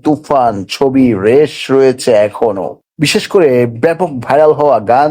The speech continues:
দুষ্ট কোকিল বেজে উঠলে এখনো নেচে ওঠেন অনেকেই। গত বছরের অন্যতম সেরা গানও বলা হয় এটিকে। সদ্যই টলিউডের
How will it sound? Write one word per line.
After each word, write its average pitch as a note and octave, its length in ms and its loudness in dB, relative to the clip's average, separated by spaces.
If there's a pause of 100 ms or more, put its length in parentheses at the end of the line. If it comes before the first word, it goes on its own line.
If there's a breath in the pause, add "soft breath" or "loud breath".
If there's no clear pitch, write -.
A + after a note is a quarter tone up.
দুষ্ট C3 340 -4
কোকিল D3+ 380 -2 (140)
বেজে B2 260 2
উঠলে C#3+ 300 0 (260)
এখনো B2 420 0
নেচে A2 340 0
ওঠেন A2+ 360 0 (180)
অনেকেই। A#2 500 -2 (520)
গত C#3+ 300 0 (100)
বছরের F3 540 2 (160)
অন্যতম E3 460 2
সেরা C#3 360 0 (120)
গানও B2 380 0
বলা G2 240 0
হয় G#2+ 260 0
এটিকে। F#2 340 -8 (640)
সদ্যই F#3+ 480 2
টলিউডের E3+ 540 2